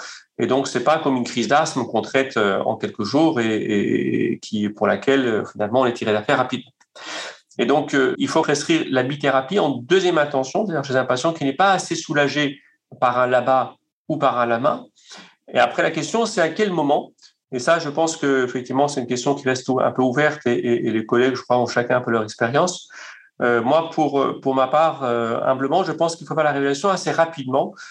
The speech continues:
Et je mettrais ça entre trois et six mois. Euh, pour un patient pour qui on institue,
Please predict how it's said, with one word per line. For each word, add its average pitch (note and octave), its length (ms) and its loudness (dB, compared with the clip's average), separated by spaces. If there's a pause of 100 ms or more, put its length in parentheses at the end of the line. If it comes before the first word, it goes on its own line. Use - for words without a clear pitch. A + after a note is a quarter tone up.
(280)
Et A#2+ 60 -2
je B2 80 -2
mettrais C3+ 280 -2
ça F#3 180 2
entre D#3 240 0
trois F3+ 300 0
et D#3 60 0
six - 220 -6
mois. A2+ 320 0 (500)
Euh, B2 80 -2
pour C3 180 2
un C#3 60 4
patient C#3+ 340 0
pour C#3 160 -4
qui - 120 -2
on C3+ 180 2
institue, E3 720 -4